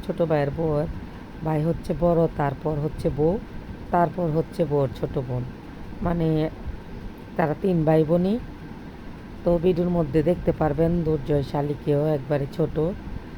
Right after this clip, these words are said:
তো আমরা এখানে দাঁড়িয়ে আছি, তারপর আমরা একসাথে সবাই, আহ, উপরে চলে যাব গেটের কাজ শেষ করে।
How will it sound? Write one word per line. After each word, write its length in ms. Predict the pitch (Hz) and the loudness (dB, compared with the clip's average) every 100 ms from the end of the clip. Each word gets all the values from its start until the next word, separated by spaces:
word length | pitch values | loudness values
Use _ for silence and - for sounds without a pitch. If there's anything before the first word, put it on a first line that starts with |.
| - | -6
তো 60 | - | 0
আমরা 280 | 170 170 175 | 2 4 4
এখানে 300 | 175 180 175 | 4 2 2
দাঁড়িয়ে 340 | 170 160 165 | 4 4 4
আছি, 180 | 151 139 - - - - - - | 4 0 -10 -12 -10 -8 -10 -6
তারপর 280 | 190 156 165 | -4 0 0
আমরা 240 | 160 156 | 0 0
একসাথে 440 | 156 156 - 143 151 | -2 -2 -4 -4 -2
সবাই, 420 | 156 139 147 156 | 0 2 2 0
আহ, 680 | - - - - - - 156 147 147 147 - | -2 -6 -10 -12 -12 -6 -4 -2 -2 -4 -6
উপরে 480 | - - 156 151 143 135 | -6 -2 2 2 2 0
চলে 200 | 170 151 | 0 2
যাব 380 | 143 147 147 175 165 - | 2 2 2 0 -2 -4
গেটের 260 | 165 151 147 135 | -2 0 -2 -2
কাজ 140 | 165 143 - | -4 -4 -2
শেষ 220 | 143 131 - | -4 -2 -2
করে। 240 | 160 185 | 0 0